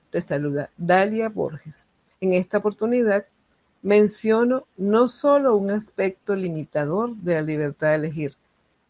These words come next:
sino un gran generador de conflicto. Es importantísimo tener claro cuál es nuestro estilo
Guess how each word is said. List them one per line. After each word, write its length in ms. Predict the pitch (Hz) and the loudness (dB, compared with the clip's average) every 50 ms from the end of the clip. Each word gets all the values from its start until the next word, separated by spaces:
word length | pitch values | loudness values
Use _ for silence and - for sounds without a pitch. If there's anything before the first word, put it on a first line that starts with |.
| _ _ _ | _ _ _
sino 380 | - - 208 185 185 170 - - _ _ _ | -10 -4 -2 0 0 0 -2 -4 _ _ _
un 320 | - 208 214 214 214 214 - | 0 2 2 2 0 -2 -6
gran 680 | - 196 185 190 214 214 220 240 262 277 277 294 285 - _ _ _ _ _ _ | -10 -4 2 4 4 6 6 4 4 2 0 -2 -6 -10 _ _ _ _ _ _
generador 720 | 208 190 180 180 165 156 151 143 143 156 165 175 190 190 - _ _ _ _ _ _ _ _ _ | -2 0 0 0 0 0 0 0 0 2 0 0 -2 -4 -8 _ _ _ _ _ _ _ _ _
de 200 | 170 170 190 185 | 0 0 0 0
conflicto. 640 | - - 170 156 - - 151 - - _ _ - 147 _ _ _ _ _ _ _ _ _ _ _ _ _ _ _ _ _ - | 0 -4 -8 -6 -6 -8 -8 -8 -10 _ _ -20 _ _ _ _ _ _ _ _ _ _ _ _ _ _ _ _ _ _ 2
Es 340 | 190 202 202 202 214 220 214 - _ _ _ _ _ | 4 4 6 4 2 0 -2 -8 _ _ _ _ _
importantísimo 880 | - 240 240 220 220 214 202 196 202 208 247 269 254 - - 233 196 185 | -2 -2 0 0 0 0 0 -2 -2 -2 -4 -6 -4 -4 -4 -4 -4 -4
tener 300 | 180 165 165 160 175 175 | -4 -4 -4 -4 -4 -4
claro 380 | - 214 196 175 165 160 180 - _ _ _ _ _ _ _ _ _ _ - | 0 2 2 2 2 2 -2 -6 _ _ _ _ _ _ _ _ _ _ 0
cuál 240 | - 214 220 226 247 | 4 4 6 6 4
es 120 | 277 269 | 2 0
nuestro 280 | 247 233 214 - - 165 | 0 -2 -4 -4 -6 -6
estilo 500 | 147 - _ 226 214 196 160 147 143 143 | -8 -6 _ -4 -4 -2 -2 -2 -4 -6